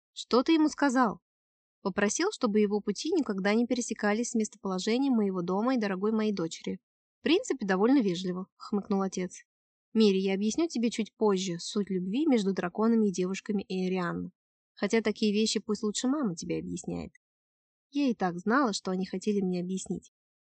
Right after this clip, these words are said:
Такие вещи, папочка, по российскому телевидению крутят с утра до вечера.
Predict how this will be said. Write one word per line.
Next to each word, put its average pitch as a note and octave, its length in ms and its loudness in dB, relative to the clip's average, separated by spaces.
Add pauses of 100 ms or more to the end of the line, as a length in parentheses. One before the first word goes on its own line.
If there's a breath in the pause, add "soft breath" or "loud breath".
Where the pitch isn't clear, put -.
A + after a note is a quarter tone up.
(140)
Такие G#3 400 0
вещи, D4+ 320 0
папочка, - 560 -4
по - 140 -4
российскому G3+ 500 -2
телевидению A3 540 0
крутят A#3 320 -4
с - 40 -4
утра A3 240 0
до A#3 140 2
вечера. G3+ 460 -2